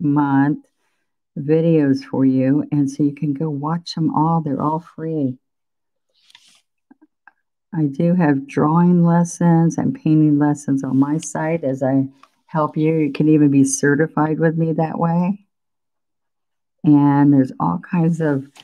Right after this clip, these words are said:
fun skills that you can learn on my site too. But let's play, let's <laughs> paint with Plaid and look for Donna Dewberry, okay? And I teach you so much.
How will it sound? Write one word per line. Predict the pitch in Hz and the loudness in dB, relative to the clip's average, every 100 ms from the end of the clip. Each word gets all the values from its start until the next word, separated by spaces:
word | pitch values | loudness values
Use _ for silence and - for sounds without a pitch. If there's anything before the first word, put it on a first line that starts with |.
| - _ - | -20 _ -6
fun | 170 165 | 0 0
skills | 156 - 165 160 165 | -2 -6 -4 -4 -4
that | - | -6
you | 139 | -4
can | 156 151 147 | -4 -2 -6
learn | - 156 156 151 | -4 -4 0 -2
on | 139 143 | 0 -2
my | 147 151 | -2 -6
site | - 143 - - - | -6 -6 -6 -8 -6
too. | 170 143 139 _ _ - | -2 -2 -4 _ _ 0
But | 156 | 2
let's | - 151 175 202 - | 4 4 4 2 -12
play, | - 175 170 160 - - | -6 -2 0 0 -2 -10
let's | 156 156 170 - - 139 | -4 -4 -4 -10 -12 -12
<laughs> | - | 0
paint | 165 151 - - | 2 4 2 -4
with | 151 131 | -6 -4
Plaid | - 151 143 139 139 135 - _ _ - | -4 -2 0 0 0 -4 -14 _ _ 0
and | 147 139 | 4 6
look | 143 139 | 4 2
for | - 135 | -2 -2
Donna | 139 135 143 147 | 2 2 4 2
Dewberry, | 147 139 147 139 135 131 127 127 127 _ - | 0 0 0 0 -2 -2 -2 -4 -6 _ -6
okay? | 135 135 147 143 156 170 170 _ _ _ _ _ _ | -6 -4 -4 -4 -4 -6 -10 _ _ _ _ _ _
And | - 139 | -4 -2
I | 147 147 | 0 -2
teach | - 165 160 - | -4 -6 -6 -6
you | 147 | -4
so | 139 - 151 | -4 -6 0
much. | 147 147 151 156 156 151 - - | 2 4 4 4 2 0 -6 -14